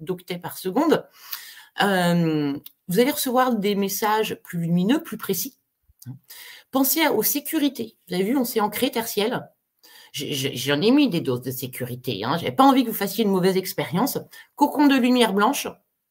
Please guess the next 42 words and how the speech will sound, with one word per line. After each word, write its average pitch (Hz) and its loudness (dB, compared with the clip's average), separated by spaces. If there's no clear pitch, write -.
plus - 0
activation 262 0
du, 208 -2
euh, 147 -2
euh, 175 2
du 180 0
feu 285 -2
de 254 2
l'intuition 240 0
et 254 2
protection 269 -4
par 233 2
le 240 4
tibus. - -6
Donc 123 -8
là, 220 2
voilà, 160 -6
vous 147 -8
êtes 165 -4
bien. 190 -4
Alors, - -2
vous - -20
pouvez 202 0
aussi 226 2
demander 196 2
à 175 2
vos 151 -2
guides, 196 0
euh, « 156 0
Mes 165 0
guides, 233 0
merci 202 -2
de 190 -2
mettre 180 -6
en 170 0
place 208 -4
autour 180 -6
de 160 -2
moi 175 0
la 202 -2
protection 180 -8
maximale. » 185 -8